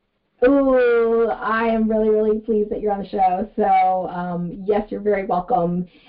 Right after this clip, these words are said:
And, uh, I am, um, you know, a big fan of your work, as you know.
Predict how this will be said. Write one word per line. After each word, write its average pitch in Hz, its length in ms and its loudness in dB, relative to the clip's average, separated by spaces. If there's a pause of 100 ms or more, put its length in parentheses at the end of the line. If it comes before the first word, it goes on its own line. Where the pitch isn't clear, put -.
(140)
And, 175 360 2
uh, 165 400 2
I 196 420 0
am, 180 320 0
um, 170 400 0
you 202 100 2
know, 196 120 2
a 165 60 0
big 233 260 2
fan 233 180 2
of 220 100 0
your 208 120 2
work, 180 260 -6
as 175 240 -4
you 175 100 -4
know. 165 400 0